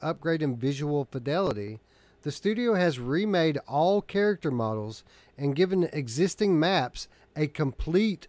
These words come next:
overhaul with new textures and new areas. There will be more weaponry and equipment options in Ultra, featuring a much deeper level of customization.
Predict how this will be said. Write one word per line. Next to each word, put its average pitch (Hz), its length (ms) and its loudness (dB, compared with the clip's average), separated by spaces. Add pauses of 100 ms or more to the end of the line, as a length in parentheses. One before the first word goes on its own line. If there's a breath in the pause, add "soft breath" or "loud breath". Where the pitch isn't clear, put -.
(160)
overhaul 123 800 0 (260 soft breath)
with 120 180 -8
new 127 200 0
textures 202 840 0 (260 soft breath)
and 123 260 -4
new 175 340 0 (100)
areas. 147 840 -2 (760 soft breath)
There 143 100 2
will 156 80 4
be 185 200 4
more 190 500 6
weaponry 175 880 2
and 151 160 0
equipment 202 560 2
options 120 460 0
in 113 140 -4
Ultra, 98 520 -10 (400 soft breath)
featuring 170 580 2
a 147 140 2
much 143 640 0
deeper 190 440 2
level 156 480 2
of 143 220 -8
customization. 123 1160 -4